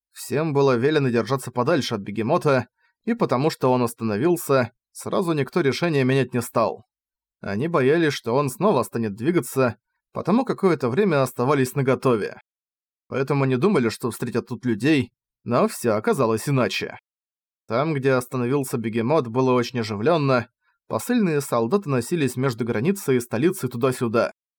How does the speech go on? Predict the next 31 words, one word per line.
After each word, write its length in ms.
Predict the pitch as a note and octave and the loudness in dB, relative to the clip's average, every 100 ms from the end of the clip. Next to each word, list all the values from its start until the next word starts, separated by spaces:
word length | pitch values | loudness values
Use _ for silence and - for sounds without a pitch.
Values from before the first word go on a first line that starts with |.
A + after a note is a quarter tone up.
| _ _ _ _ | _ _ _ _
Если 420 | - G2+ E3 - | -6 -2 -2 -2
они 200 | D#3+ D#3+ | 0 0
просто 400 | C#3 E3+ E3+ - | 0 2 0 0
направятся 560 | C#3+ B2+ C#3+ C#3+ B2+ A#2+ | -2 0 0 0 -2 -4
в 40 | |
столицу, 680 | - G#2+ C3+ F#3 - C#3 A#2 - _ _ - | -6 -4 -4 -4 0 2 2 -4 _ _ -2
то 140 | F#3 | -2
вполне 460 | A3 F#3 C#3 C3+ G#3+ | 0 0 2 4 2
могут 340 | F3+ E3 D3 | 2 0 -2
натолкнуться 640 | C#3 C3 D#3+ - G#3 G3+ D#3 | -2 0 0 2 0 0 -2
на 140 | C3+ | 0
кого-то 340 | C3+ C#3 D#3+ | 2 2 2
из 120 | C3+ - | 0 0
посыльных. 760 | B2 - C#3 A2+ - - - _ _ _ _ _ | -2 0 0 0 -4 -12 -20 _ _ _ _ _
Все 260 | - G#2 | -8 -6
же 160 | A2 G3+ | 0 0
стоило 440 | A3+ C#3 A#2+ F#3 | 0 2 4 4
быть 180 | D3+ B2+ | 2 0
осторожными. 840 | A#2 - D3 A#2+ G2 A2 F#2+ - - _ _ _ _ _ | -2 0 2 2 0 -6 -6 -12 -20 _ _ _ _ _
Они 260 | G2+ G#2+ B2 | -6 0 0
укрылись 460 | B2 B2+ B2+ A#2+ | 0 0 0 0
в 60 | A#2+ | -2
лесу 300 | A#2+ - A2 | -4 -2 -2
так, 260 | D3 D3 | 0 -2
чтобы 340 | - C3 A#2 A#2 | -2 -4 0 -2
их 140 | - | -2
не 120 | A2+ | -4
видели, 440 | C3 C#3+ C3+ A#2+ A#2 _ _ - | -2 0 2 2 -2 _ _ -6
и 120 | A2 | -2
направились 560 | F3+ G3 B2 A2+ A2 | 0 2 2 2 0
дальше. 520 | A2+ C3 G2+ - F2 | 0 0 0 -4 -8